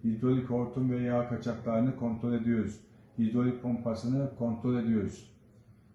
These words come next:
Yürüyüş, kova, bom ve şasi bölümünde ise ana bomu kontrol ediyoruz. An bomunu kontrol ediyoruz. Kova ve tırnakları kontrol ediyoruz.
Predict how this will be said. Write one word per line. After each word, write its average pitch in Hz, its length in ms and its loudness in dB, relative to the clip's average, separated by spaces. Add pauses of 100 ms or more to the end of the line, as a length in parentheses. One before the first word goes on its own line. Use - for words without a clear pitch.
(120)
Yürüyüş, 131 680 4
kova, 120 540 2
bom 131 280 2
ve 123 100 0
şasi 123 640 0
bölümünde 113 540 4
ise 131 420 0 (440)
ana 123 340 2
bomu 120 340 2
kontrol 120 360 0
ediyoruz. 139 640 0 (240)
An 117 360 2
bomunu 117 460 2
kontrol 117 380 -2
ediyoruz. 139 580 -2 (240)
Kova 127 320 2
ve 120 160 -2
tırnakları 113 680 0
kontrol 117 360 -2
ediyoruz. 135 560 -2